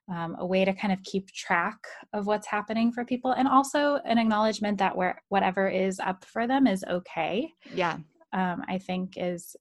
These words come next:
Speaker 1: a really nice and kind of simple way to incorporate that emotional management into our sessions.
Speaker 2: Yeah, that's really powerful. I had never heard of that before, and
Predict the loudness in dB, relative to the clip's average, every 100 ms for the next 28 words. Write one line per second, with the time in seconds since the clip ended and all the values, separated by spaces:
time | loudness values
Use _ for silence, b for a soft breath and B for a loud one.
0 | _ -8 -4 0 0 0 0 -4 -8 _
1 | _ 4 6 6 2 -4 -8 -6 -4 -4
2 | -4 -4 -8 -16 b b -14 -2 0 2
3 | 2 2 0 0 -2 -6 -8 -8 -8 -6
4 | -8 -8 -8 -6 -4 -4 -4 -6 -6 -8
5 | -8 -8 -8 -10 -10 -10 -8 -8 -8 -10
6 | -10 -12 -14 -12 -10 -10 -12 -20 -6 2
7 | 4 6 4 4 4 6 4 2 2 2
8 | 4 4 4 4 4 4 2 2 2 2
9 | -2 2 0 0 -4 -4 -2 0 0 -2
10 | -2 -4